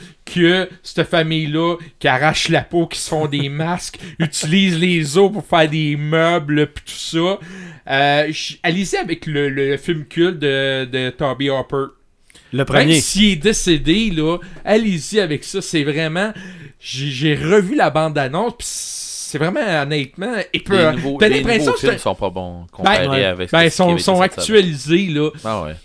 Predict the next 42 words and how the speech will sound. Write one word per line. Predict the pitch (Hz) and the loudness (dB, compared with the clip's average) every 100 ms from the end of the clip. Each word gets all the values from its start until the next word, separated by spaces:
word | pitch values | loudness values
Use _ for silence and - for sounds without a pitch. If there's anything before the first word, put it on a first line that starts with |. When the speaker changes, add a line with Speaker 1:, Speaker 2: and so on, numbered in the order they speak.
| - | 0
Speaker 1:
Mais | 175 208 208 | 4 4 4
lui, | 180 339 349 214 | -2 -2 -6 -6
on | 165 156 | -2 -4
dirait | 180 262 | -4 -6
qu'il | - 175 | -2 0
y | |
a | 160 | 0
un | |
petit | 156 - - | -4 -12 -6
doc-, | 143 185 - 190 | 0 0 0 -6
un | 160 | -4
petit | - | -6
côté | - 190 226 | -8 -6 -6
documentaire | 175 143 226 - 170 180 160 151 - 165 170 180 190 185 | -6 0 0 -2 -4 -2 0 -2 -2 0 2 2 2 0
aussi, | 165 156 - 185 196 | -2 -6 -8 -8 -6
là. | 196 175 196 190 185 170 - - | -2 -2 -2 -8 -16 -20 -14 -6
Quand | 170 | -6
tu | - 156 | -6 -4
vois | 165 | -2
le, | 170 151 | 0 0
le, | 147 139 139 143 143 | -2 -4 -4 -2 -4
le, | 143 139 135 | -6 -8 -8
celui-là | - 147 160 | -6 -4 -2
sortir, | - - - - - 175 185 | -4 -6 -8 -10 -2 0 0
là, | 170 165 | -2 -4
de, | 151 147 139 156 - | -2 -2 -2 -8 -10
c'est | - 151 | -2 -2
vraiment, | 147 165 160 180 | 0 -2 -2 -2
euh, | 202 160 139 135 147 165 151 | 0 0 0 -2 -6 -16 -18
je | - | -8
pense | - 196 - | -2 -2 -2
que | 143 | -4
c'est | - 160 | -2 -4
probablement | 160 151 151 170 170 | 0 2 2 0 -2
la | 165 147 | -2 -2
famille | - 139 156 | -2 -4 -4
la | 156 | -4
plus | 135 - | -6 -10
dysfonctionnelle | - - - 156 139 - 143 131 139 | -16 -14 -10 -10 -10 -8 -10 -8 -8
du | 135 | -8
film | - 147 127 | -10 -8 -6
d'horreur. | 123 104 101 95 | -4 -2 -4 -6